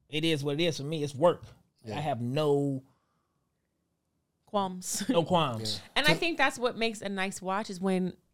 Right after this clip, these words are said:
Speaker 3: it's real. The
Speaker 1: Right.
Speaker 3: realer you make a scene,
Speaker 2: Mm-hmm.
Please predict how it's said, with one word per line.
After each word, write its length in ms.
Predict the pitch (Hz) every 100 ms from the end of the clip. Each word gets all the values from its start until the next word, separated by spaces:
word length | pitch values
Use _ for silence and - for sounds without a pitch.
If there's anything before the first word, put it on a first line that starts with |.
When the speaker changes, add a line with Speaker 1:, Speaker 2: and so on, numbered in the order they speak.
| _ _
Speaker 3:
it's 160 | 185 160
real. 500 | 160 196 165 143 147 _ _ _
The 80 | -
Speaker 1:
Right. 100 | -
Speaker 3:
realer 240 | 240 320 330
you 160 | 320
make 240 | 262 254 240
a 60 |
scene, 440 | 220 220 247 302 339 - _ _ 104
Speaker 2:
Mm-hmm. 160 | 98